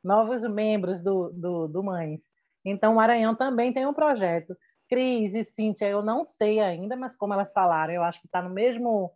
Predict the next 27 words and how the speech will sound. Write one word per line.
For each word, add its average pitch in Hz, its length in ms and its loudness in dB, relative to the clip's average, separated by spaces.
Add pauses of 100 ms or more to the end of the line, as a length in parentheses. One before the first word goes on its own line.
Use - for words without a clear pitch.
(340)
nível 208 340 2
de 190 200 -2
acolhimento 185 680 -4
da, 190 580 0
da 160 400 -4
Renata. 202 640 -4 (400)
É, 214 420 2
são 202 220 -4
pais 240 360 -2
e 269 40 -8
mães 220 220 -6
que 208 140 -10
chegam 196 320 0
através 190 580 0
das 175 260 -2
redes 180 200 -6
sociais, 190 480 -2
mas 226 240 -6
que, 240 320 -6 (340)
é, 190 280 4
centralizam 240 760 0
essa, 233 360 -2
essa, 202 460 -4
essa, 196 380 -4
esse 175 100 -10
trabalho 202 440 -2
todo 220 520 0